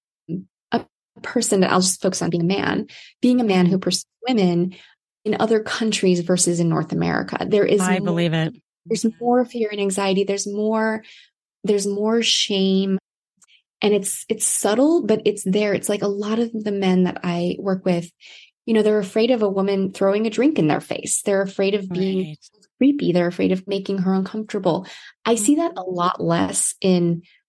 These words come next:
Speaker 1: places like Europe and Latin America. The,
Speaker 2: Mm-hmm.
Speaker 1: it's not that same fear of, of course, there's always fear of rejection. Like that's, that's a universal,
Speaker 2: Yeah.
Speaker 1: but the
Speaker 2: Mm-hmm.
Speaker 1: fear of, "Oh, if I approach a woman, I will be humiliated." That
Speaker 2: Right.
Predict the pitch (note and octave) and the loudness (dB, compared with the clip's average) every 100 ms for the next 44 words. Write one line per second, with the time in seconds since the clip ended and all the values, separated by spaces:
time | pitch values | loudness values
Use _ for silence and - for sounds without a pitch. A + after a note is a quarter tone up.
0 | - F#3+ F#3 F#3+ F#3 F3 F3 E3+ F#3 E3+ | -2 0 2 0 0 0 0 0 0 0
1 | E3 - E3+ E3 F3+ G#3 C#4 D4+ F4 - | -2 -2 0 0 -2 0 0 2 0 -4
2 | - _ F#3+ G#3 F#3+ A3+ - _ - C#4+ | -20 _ -2 0 0 -2 -4 _ -10 -6
3 | D4+ D4+ D4+ - G#3 G3 F#3+ - _ _ | -2 -2 -2 0 2 2 0 -2 _ _
4 | _ _ _ - - A#3+ A3 F#3 - F#3+ | _ _ _ -20 -2 2 2 2 0 -2
5 | - - C#4+ C#4 F#3+ A3+ A#3 A3 F#3+ F3+ | -4 -4 -2 0 0 0 0 2 0 0
6 | E3+ E3 - - G#3+ A3+ G3 F3+ E3+ - | 0 -2 -2 0 0 0 -2 -2 -4 -6
7 | - F3 E3+ E3+ E3+ E3 F3 - G#3+ D3+ | -2 -2 0 -2 0 0 2 2 0 -4
8 | _ _ _ - F#3+ F#3 A#3 A3 B3+ C4 | _ _ _ -14 -4 0 0 -2 -2 2
9 | B3 G#3+ - A3+ G#3 G#3+ G3+ G3 - G3+ | 4 2 0 0 0 0 -2 -2 -2 -2
10 | G3+ F#3+ G3+ F#3+ F3+ E3+ - F#3 F#3+ G3+ | 0 0 0 2 0 -2 -2 0 2 2
11 | F#3+ F#3 F3+ F3 E3+ _ - G#3+ F#3 F3+ | 0 0 2 0 -4 _ -4 2 4 4
12 | F#3+ F3+ - - - - G3 A3+ C#4+ D4+ | 2 0 -4 -8 -10 -8 0 2 2 -2
13 | - | -10